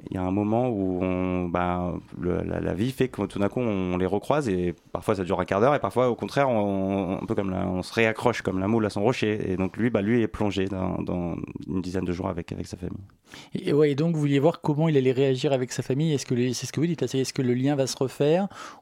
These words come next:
Speaker 2: ou est-ce que le lien est vraiment distendu ? Alors, on a l'impression qu'il a, il a encore un lien avec sa sœur, moins avec sa mère. C'est-à-dire que la mère est gratinée.
Speaker 1: Ah oui, effectivement, il se, ça fait, oui, on sent qu'il se,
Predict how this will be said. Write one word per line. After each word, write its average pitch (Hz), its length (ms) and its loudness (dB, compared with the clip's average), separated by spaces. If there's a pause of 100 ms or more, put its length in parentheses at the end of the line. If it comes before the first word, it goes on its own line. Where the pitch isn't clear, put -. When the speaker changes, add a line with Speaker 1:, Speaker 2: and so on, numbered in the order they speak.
Speaker 2:
ou 117 80 2
est-ce 123 120 -2
que 127 100 -2
le 117 100 4
lien 123 180 2
est 120 60 2
vraiment 117 340 2
distendu ? 131 380 0
Alors, 156 160 4
on 160 40 0
a - 20 2
l'impression 151 300 0
qu'il 131 280 -2
a, 123 120 2
il 131 120 0
a 135 40 2
encore 160 240 0
un 156 40 2
lien 151 80 2
avec 143 140 0
sa 151 120 2
sœur, 180 280 2 (300)
moins 170 120 2
avec 185 160 0
sa 151 140 0
mère. 160 300 0 (420)
C'est-à-dire 135 180 0
que 135 60 2
la 127 60 4
mère 135 140 4
est 117 220 4
gratinée. 117 440 0 (520)
Speaker 1:
Ah 90 80 -2
oui, 113 160 4
effectivement, 113 480 0
il 110 140 0
se, 95 380 2
ça 95 160 -4
fait, 95 220 0
oui, 98 160 2
on 90 100 2
sent 101 180 -2
qu'il 95 160 -4
se, - 140 -8